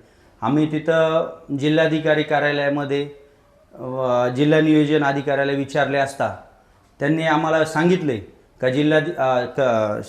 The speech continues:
मुख्यमंत्री कार्यालयातून ज्या तुमच्या याद्या आल्या ह्या आम्ही पालकमंत्र्यांच्या समोर ठेवल्या होत्या, परंतु पालकमंत्र्यांनी ज्या आम्हाला याद्या सांगितल्या जाहीर करण्यासाठी त्याच आम्ही जाहीर केल्या.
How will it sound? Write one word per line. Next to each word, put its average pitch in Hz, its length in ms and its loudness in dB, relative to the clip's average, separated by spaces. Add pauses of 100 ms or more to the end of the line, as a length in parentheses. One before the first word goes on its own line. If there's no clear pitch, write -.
मुख्यमंत्री 160 540 0
कार्यालयातून 151 680 2
ज्या 143 140 -2
तुमच्या 143 340 -4
याद्या 139 360 4
आल्या 123 220 0 (440)
ह्या 147 140 4
आम्ही 147 360 2 (1700)
पालकमंत्र्यांच्या 156 1080 4 (260)
समोर 160 320 -2
ठेवल्या 185 380 6
होत्या, 120 340 4 (560)
परंतु 165 500 0
पालकमंत्र्यांनी 156 1160 0 (420)
ज्या 185 140 8
आम्हाला 185 360 8
याद्या 175 300 8
सांगितल्या 165 600 2 (600)
जाहीर 165 260 6
करण्यासाठी 156 600 0
त्याच 165 500 2
आम्ही 147 220 2
जाहीर 156 280 4
केल्या. 117 320 -4